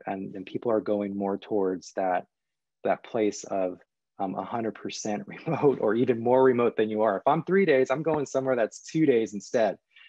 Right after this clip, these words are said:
Um, so I think that the lesson for, for me right now has been, um, to listen to our employees, make sure that we're very much in sync to what they're telling me,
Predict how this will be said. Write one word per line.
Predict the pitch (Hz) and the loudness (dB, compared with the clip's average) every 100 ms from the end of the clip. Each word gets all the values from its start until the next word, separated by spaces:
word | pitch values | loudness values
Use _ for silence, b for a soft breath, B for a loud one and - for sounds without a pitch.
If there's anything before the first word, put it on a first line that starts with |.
| B B B _ | B B B _
Um, | 123 117 101 | -2 -2 -2
so | - 143 | 0 2
I | 123 | 2
think | 127 160 156 _ | 0 -6 -8 _
that | 139 110 | -6 -6
the | 120 | -4
lesson | 120 139 - 143 - | 0 0 0 -12 -8
for, | 117 110 - - | -6 -8 -12 -14
for | 110 | -10
me | 123 139 | -6 -4
right | 117 98 | -4 -6
now | 104 95 | -6 -8
has | 101 - | -10 -10
been, | 98 92 92 90 _ _ _ _ _ | -8 -6 -10 -16 _ _ _ _ _
um, | 107 95 90 - | -4 -4 -6 -10
to | 110 | -6
listen | 101 110 - 113 | -4 -4 -6 -8
to | - | 0
our | 110 | 2
employees, | 113 117 107 87 90 107 - _ _ _ _ _ _ _ - | 2 -2 -4 -4 -4 -8 -16 _ _ _ _ _ _ _ -6
make | 101 98 | -6 -4
sure | - 110 | -2 0
that | 104 - | 0 -2
we're | 98 92 - | -4 -6 -2
very | 110 117 117 | 0 2 0
much | 110 107 104 | -2 -4 -6
in | 101 | -10
sync | - 113 98 98 - | -8 -6 -6 -8 -10
to | 110 | -8
what | 98 104 98 - _ - 104 | -2 2 0 -2 _ -14 -6
they're | 104 | -6
telling | - 104 90 87 | -4 -6 -6 -10
me, | 87 | -14